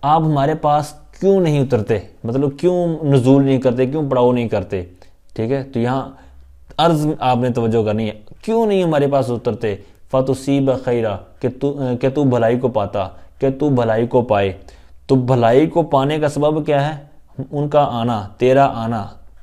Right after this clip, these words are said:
तुन-, तंजिलु बिना, तेरा हमारे पास आना। तो ये आएगा तो ये सबब बनेगा कि उसको खैर मिले, ठीक है। तो ये खैर मिलने का सबब उसका आना है, पहले आएगा, तशरीफ़ लाएगा या हाजिर होगा,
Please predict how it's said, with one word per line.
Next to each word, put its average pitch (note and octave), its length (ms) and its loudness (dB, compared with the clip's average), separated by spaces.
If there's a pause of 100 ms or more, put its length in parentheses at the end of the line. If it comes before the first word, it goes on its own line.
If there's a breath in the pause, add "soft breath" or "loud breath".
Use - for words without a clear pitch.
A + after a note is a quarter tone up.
(100)
तुन-, E3 340 0
तंजिलु C3+ 600 2
बिना, A2 280 -2 (140)
तेरा C#3 220 4
हमारे B2 360 0
पास C3+ 260 2
आना। A2 420 -6 (400 soft breath)
तो A#2+ 80 -2
ये D3+ 400 2
आएगा E3+ 440 4
तो E3+ 160 0
ये D#3+ 160 4
सबब C#3+ 320 2
बनेगा C3 460 2 (240)
कि C3+ 60 0
उसको C3 380 2
खैर A#2+ 380 -2
मिले, G2 320 -4 (120)
ठीक A#2 140 -4
है। C#3+ 120 -6 (400 loud breath)
तो B2 60 0
ये C3 120 6
खैर C3+ 400 2
मिलने C#3 520 0
का C#3 160 4
सबब C3+ 320 0
उसका C#3 320 -4
आना A#2+ 440 -4
है, G#2 120 -6
पहले C#3 440 2
आएगा, D3+ 480 2
तशरीफ़ B2+ 500 -2
लाएगा C3+ 540 4
या A#2 200 0
हाजिर G#2+ 340 0
होगा, C3+ 460 4